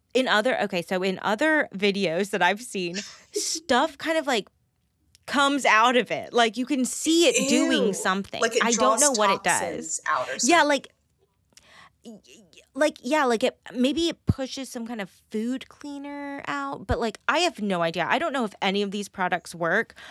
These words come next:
Speaker 1: but this has turned me on to a, some sort of lifestyle that may not be helpful or healthy.
Speaker 2: <laughs>
Speaker 1: I have no idea, but I do know that I want all of those things.
Speaker 2: Yeah,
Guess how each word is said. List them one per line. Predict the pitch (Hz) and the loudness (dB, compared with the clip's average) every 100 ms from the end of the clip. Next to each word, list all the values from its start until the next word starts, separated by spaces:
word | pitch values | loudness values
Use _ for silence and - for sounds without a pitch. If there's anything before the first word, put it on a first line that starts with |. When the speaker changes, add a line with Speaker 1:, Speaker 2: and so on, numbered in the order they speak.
| - - | -16 -12
Speaker 1:
but | 190 220 202 190 - _ _ _ | 0 2 4 0 -4 _ _ _
this | 214 185 320 - | -4 -2 -2 -2
has | 320 - | -4 -6
turned | 247 226 202 | -6 -4 -2
me | 202 | -2
on | 165 170 165 165 - - | -2 0 -2 -4 -10 -10
to | 196 175 156 - _ _ | -4 -4 -4 -8 _ _
a, | - 175 160 - - _ | 2 2 2 -6 -20 _
some | - - 190 | -10 -4 -2
sort | 196 208 180 | -2 -2 -2
of | 160 | -2
lifestyle | 156 151 - - 156 151 151 151 | -4 -4 -6 0 2 2 -2 -4
that | 147 143 139 - - _ _ | -6 -6 -10 -16 -20 _ _
may | 175 175 175 175 175 | -4 0 2 2 0
not | 170 151 - | 0 0 -2
be | 160 147 | -6 -6
helpful | 147 101 - - 143 101 - - | -6 -8 -10 -14 -12 -8 -8 2
or | 202 - | 2 6
healthy. | 392 - 320 349 - 269 269 - 302 311 | 4 4 -6 -8 -8 -8 -10 -8 -10 -10
Speaker 2:
<laughs> | - 302 _ - | -20 -20 _ 0
Speaker 1:
I | 220 | 2
have | 262 240 170 | 4 2 -2
no | 165 165 | -2 0
idea, | 151 165 143 104 - _ _ 175 - | 0 -2 -8 -10 -10 _ _ -20 -2
but | 202 196 - - - _ - - | 2 4 2 -6 -20 _ -10 0
I | 190 | 2
do | 196 160 208 254 | 2 2 2 2
know | 254 214 208 196 | 2 2 0 -4
that | 165 180 | -4 0
I | 175 185 | 0 0
want | 175 180 - - | -2 -4 -4 -2
all | 170 175 | 0 0
of | 151 - | -2 -4
those | 90 73 | -10 -10
things. | - 208 | 0 4
Speaker 2:
Yeah, | 160 | 4